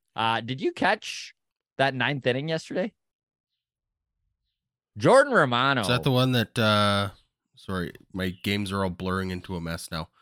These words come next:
Speaker 2: Matt Chapman, error to first base?
Speaker 1: Yeah.
Speaker 2: Yeah.
Speaker 1: Yes.
Speaker 2: Yeah, I saw it.
Speaker 1: Yeah. And then, uh,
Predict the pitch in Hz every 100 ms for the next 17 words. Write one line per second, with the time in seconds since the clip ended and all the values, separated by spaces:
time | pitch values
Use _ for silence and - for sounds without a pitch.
0 | _ _ 101 101 - 120 101 87 107 101
1 | 92 - 95 95 104 113 _ - - 101
2 | 95 - 98 113 - - _ _ _ 104
3 | 87 - _ _ _ - 85 - _ _
4 | - 78 57 62 64 - - _ _ _
5 | _ _ _ _ _ _ - 92 - -
6 | _ _ _ _ _ 95 90 90 87 82
7 | 80 76 73